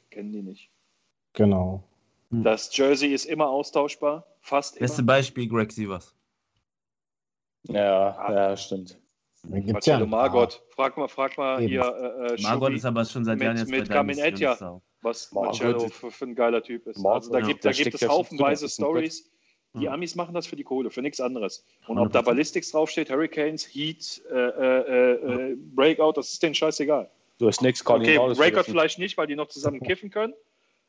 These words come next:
Speaker 1: Ähm, aber ansonsten ist das immer alles vollkommen scheißegal. Ähm, ja.
Speaker 2: Ja, ist so.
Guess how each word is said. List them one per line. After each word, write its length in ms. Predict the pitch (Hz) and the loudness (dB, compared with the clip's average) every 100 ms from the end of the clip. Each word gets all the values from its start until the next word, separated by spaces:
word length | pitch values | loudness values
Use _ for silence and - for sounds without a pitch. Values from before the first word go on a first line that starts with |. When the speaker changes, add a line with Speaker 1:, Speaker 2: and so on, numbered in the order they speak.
| - | -6
Speaker 1:
Ähm, 400 | 139 139 139 143 | -4 -4 -6 -6
aber 180 | 135 135 | -2 -2
ansonsten 460 | 127 135 143 - | -2 -6 -6 -12
ist 100 | 147 | -8
das 140 | 147 - | -8 -8
immer 200 | 143 131 | -8 -6
alles 200 | 131 - | -8 -6
vollkommen 380 | - 117 127 | -2 -2 -2
scheißegal. 560 | 117 120 110 113 107 104 _ _ - - _ _ - | -6 -12 -12 -12 -14 -14 _ _ -20 -20 _ _ -10
Ähm, 640 | 110 110 110 107 107 104 - - _ _ _ _ _ _ _ _ _ - _ _ _ _ _ - - _ | -4 -2 -2 -4 -8 -12 -16 -20 _ _ _ _ _ _ _ _ _ -20 _ _ _ _ _ -20 -20 _
ja. 120 | - 92 | -2 -2
Speaker 2:
Ja, 60 | |
ist 180 | - 113 | -2 -2
so. 340 | 156 117 104 | 0 2 0